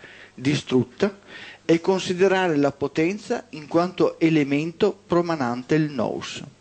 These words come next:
Quel esso può essere interpretato come soggetto padre dai cristiani, ma anche come caos, cosmo, universo, l'insieme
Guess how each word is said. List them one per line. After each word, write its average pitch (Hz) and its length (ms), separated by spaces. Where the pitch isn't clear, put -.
Quel 233 360
esso 151 680
può 143 160
essere 170 200
interpretato 151 580
come 151 160
soggetto 139 460
padre 160 560
dai 113 200
cristiani, 104 680
ma 120 220
anche 139 240
come 123 260
caos, 170 540
cosmo, 147 600
universo, 139 800
l'insieme 131 840